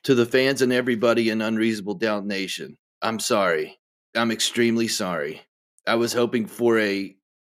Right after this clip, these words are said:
inspirational comeback season. That was my goal, something the podcast has never done here. I promise you one thing,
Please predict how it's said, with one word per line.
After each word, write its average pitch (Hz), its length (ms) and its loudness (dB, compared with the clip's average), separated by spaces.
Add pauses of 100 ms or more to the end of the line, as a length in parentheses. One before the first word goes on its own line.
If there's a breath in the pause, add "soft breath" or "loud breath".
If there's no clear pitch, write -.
(140)
inspirational 120 840 0
comeback 110 540 -2
season. 95 560 -2 (400 soft breath)
That 120 160 2
was 127 160 4
my 120 220 2
goal, 104 560 -2 (260)
something 113 460 -2
the 110 80 -4
podcast 117 580 0
has 104 160 -6
never 110 240 0
done 98 320 -2
here. 87 380 -6 (500)
I 113 120 2
promise 135 360 0
you 147 80 4
one 131 220 0
thing, 82 380 -6